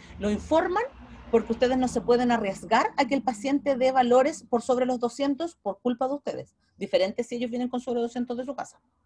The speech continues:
¿ya? Eso para que se entienda en el fondo que la citotoxicidad es importante.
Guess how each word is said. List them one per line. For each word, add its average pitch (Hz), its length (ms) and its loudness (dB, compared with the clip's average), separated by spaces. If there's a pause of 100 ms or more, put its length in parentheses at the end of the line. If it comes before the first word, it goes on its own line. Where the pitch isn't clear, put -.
(200)
¿ya? 214 220 -4 (580)
Eso 220 140 0
para 240 140 2
que 226 80 0
se 233 60 0
entienda 233 340 2
en 247 60 0
el 247 80 -4
fondo 254 280 -2
que 226 100 -4
la 196 80 -2
citotoxicidad 214 600 -8
es 214 80 -6
importante. 170 560 -8